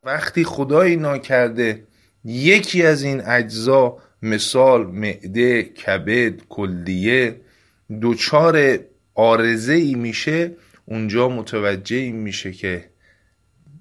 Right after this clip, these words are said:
رحمت خداوند چگونه شامل حالش بوده و اگر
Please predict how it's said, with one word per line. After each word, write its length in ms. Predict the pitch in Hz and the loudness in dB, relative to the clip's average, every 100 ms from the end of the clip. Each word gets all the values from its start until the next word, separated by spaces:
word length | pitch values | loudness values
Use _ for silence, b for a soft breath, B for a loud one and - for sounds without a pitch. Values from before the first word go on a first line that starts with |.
| _ _ - | _ _ -18
رحمت 840 | 98 107 113 - - 139 160 160 | -4 0 0 -2 -4 -2 -2 -2
خداوند 680 | - 131 120 113 107 127 131 | -4 -4 0 0 0 -2 -4
چگونه 640 | 127 - 113 107 104 110 143 | -8 -8 -8 -8 -8 -2 -2
شامل 520 | - 135 123 117 104 | -2 -2 -2 -4 -4
حالش 500 | 98 101 92 92 - | -4 -4 -4 -6 -10
بوده 380 | - 85 85 - b b b | -14 -10 -10 -10 b b b
و 140 | 98 | 0
اگر 380 | 104 120 127 120 | 0 2 2 0